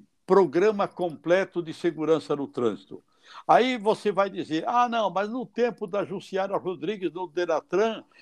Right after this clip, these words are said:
ela fez uma bela de uma cartilha." Fez uma cartilha para um determinado número de anos da escola. Mas não tinha, não era um complemento, não comple-, não contemplava o conjunto da sociedade. Aí você vai dizer,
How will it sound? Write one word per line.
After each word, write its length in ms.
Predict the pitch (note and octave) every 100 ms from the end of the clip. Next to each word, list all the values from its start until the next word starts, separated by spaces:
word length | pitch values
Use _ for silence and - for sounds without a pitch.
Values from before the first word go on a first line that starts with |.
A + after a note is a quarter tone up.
| _
ela 300 | D#3+ G#3 A3
fez 460 | E3 - G#3+ A#3 D3
uma 260 | F#3+ F#3 D#3+
bela 380 | D#3 G3+ G3
de 100 | E3
uma 160 | F3 D#3+
cartilha." 640 | - D3+ - D3 A2 F2 _ - _
Fez 360 | - G#3+ G3+
uma 200 | F3 D#3+
cartilha 600 | C#3+ E3 E3 G3 A#3 B3 A3+
para 520 | - F3+ G3+ G#3+ G#3 _ -
um 160 | G#3+ G#3
determinado 840 | G#3 - G3+ E3+ F3 F#3+ G3 F3
número 440 | D3+ F#3 F#3+ G3+
de 220 | D#3+ G3+ F#3
anos 280 | F#3 F3+
da 120 | D#3+ F#3+
escola. 640 | - - F#3 D#3+ G2 - _ _ _ _ _
Mas 200 | D3+ E3
não 200 | F3+ B3
tinha, 520 | F3 A3 B3+ A3+ C3+
não 220 | D3+ F3+ E3+
era 180 | A3
um 100 | A3
complemento, 720 | - G3 F3+ F#3 D3 F3 G#3 E3+
não 120 | D#3+
comple-, 480 | E3 G3+ - G3+ D3+ - -
não 220 | F3 F3 E3+
contemplava 720 | G#3+ G3 F#3 D3 - F#3+ F3+
o 80 | F#3+
conjunto 540 | F#3+ D#3 D#3+ B3+ F#3+
da 140 | E3 C#3+
sociedade. 720 | - D#3+ D3+ B2 A2+ F#2 F#2 _ - _
Aí 180 | - G#3+
você 220 | A#3 F#3
vai 140 | G#3+ F#3+
dizer, 300 | F3 E3+